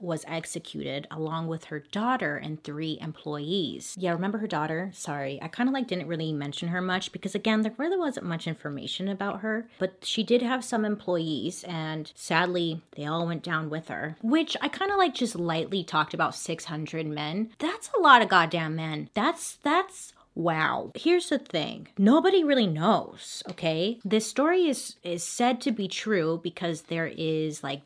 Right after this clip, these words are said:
journals written about it from that era. Again, like, there's no paintings of her. There's no portraits of her. There's, like, nothing to prove that she was a real person, really. So what if this is all just B S?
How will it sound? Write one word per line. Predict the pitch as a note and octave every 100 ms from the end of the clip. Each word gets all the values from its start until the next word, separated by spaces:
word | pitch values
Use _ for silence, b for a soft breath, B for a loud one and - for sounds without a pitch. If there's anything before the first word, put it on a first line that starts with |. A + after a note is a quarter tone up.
| _
journals | - D#3+ E3 G3+ G3+
written | A#3+ - B3+
about | B3+ C4 C#4+
it | D#4 D#4
from | - F3 E3 D#3
that | D#3+ D3+
era. | D3 D#3 F3+ C#4+ C#4+ -
Again, | F3+ A#3+ B3+ A3
like, | E3+ -
there's | E3 D#3
no | D#3 D#3 D#3 - - - F3 _
paintings | - E3+ G3 A3 G#3 G3+ G#3+
of | G3+
her. | - G#3+ F#3 F#3 F#3 F#3+ -
There's | - D#3 D3+ D#3 -
no | - - -
portraits | - C4+ C4+ - A3+ A#3 -
of | F#3+ E3
her. | - E3+ D#3
There's, | - F3+ A3
like, | G#3+
nothing | F#3 G3+ B3+ C4 D#4 D4+ C#4+
to | C#4+
prove | G#3+ - A#3+ A3 A3
that | -
she | - - F#3 F#3 E3+
was | E3 E3+ E3 E3
a |
real | D#3 E3+ E3+
person, | - - G3+ E4+ - - D#2 D#3 -
really. | C#3+ A#3+ E3 C#3+ A3 A3+ -
So | G#3+ A3
what | F#3 B3
if | D#4+
this | F4 -
is |
all | D4+ D4+
just | C#4 A#3+
B | F3+ G3+ G#3
S? | C4+ - - - -